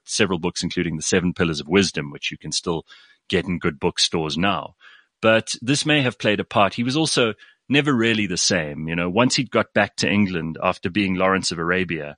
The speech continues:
he tried to re-enlist a number of times under fake names, and he kept on being outed as Lawrence of Arabia, and somehow his fame worked against him.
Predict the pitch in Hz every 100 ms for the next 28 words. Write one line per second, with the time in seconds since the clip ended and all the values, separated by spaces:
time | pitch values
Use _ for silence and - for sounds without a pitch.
0 | _ - - 151 - 202 175 139 139 156
1 | 117 131 - - 101 113 131 117 - 92
2 | 85 95 98 - 123 123 107 110 104 78
3 | 82 101 101 165 156 156 131 110 113 101
4 | 98 - _ _ _ 127 175 - 101 -
5 | 117 117 - - - 104 147 135 135 117
6 | 123 196 101 78 - - 110 107 - _
7 | _ _ - - 185 185 147 131 - 139
8 | 143 139 135 120 101 156 - - -